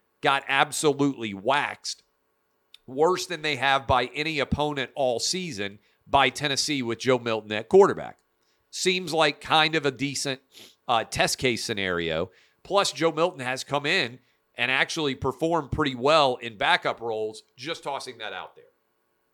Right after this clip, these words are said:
Now, I predicted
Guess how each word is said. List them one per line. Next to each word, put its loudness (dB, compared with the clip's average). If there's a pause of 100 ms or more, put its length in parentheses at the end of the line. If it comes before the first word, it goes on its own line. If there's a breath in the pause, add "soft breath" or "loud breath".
(1400)
Now, 0 (800)
I 8
predicted 2